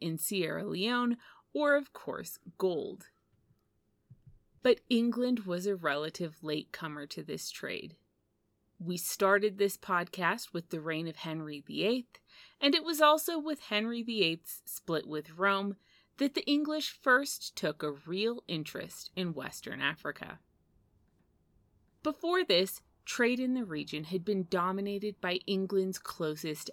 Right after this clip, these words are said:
ally, Portugal, and apart from a blip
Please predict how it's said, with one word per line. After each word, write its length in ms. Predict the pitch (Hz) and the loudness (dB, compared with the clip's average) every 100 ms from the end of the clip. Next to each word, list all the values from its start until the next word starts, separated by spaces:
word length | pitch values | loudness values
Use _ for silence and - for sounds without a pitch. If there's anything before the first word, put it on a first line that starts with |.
| - | -2
ally, 480 | 151 147 76 - - - _ _ | -2 -2 -4 -8 -10 -18 _ _
Portugal, 640 | - 190 160 147 - 90 - _ - - _ _ _ _ _ | -4 0 0 -2 -6 -8 -8 _ -20 -20 _ _ _ _ _
and 100 | 254 | 6
apart 460 | 277 - 311 320 - | 6 6 8 8 6
from 180 | 403 370 | -2 0
a 140 | 247 - - | -2 -4 -6
blip 480 | 185 208 127 - | 2 4 4 0